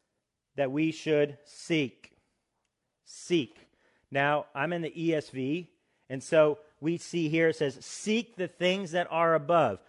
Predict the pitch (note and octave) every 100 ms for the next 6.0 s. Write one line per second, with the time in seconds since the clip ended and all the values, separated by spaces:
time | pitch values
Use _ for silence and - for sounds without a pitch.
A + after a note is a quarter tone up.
0 | _ _ - D3+ E3+ D#3+ D#3 D#3 E3+ G3
1 | F3+ D3+ E3 F3 F3 D#3+ E3+ F3 E3+ -
2 | F#3+ G#3 G3+ F#3 D#3+ - F3 C#3+ D#3+ E3
3 | E3 D3+ D3+ C#3+ E3 D3+ - E3 D#3 D#3
4 | D3 C#3+ D3+ D3+ D#3 D#3 D3 D3 D3+ C#3
5 | C#3 C3 - C3 C3+ A#2+ - D#3 D3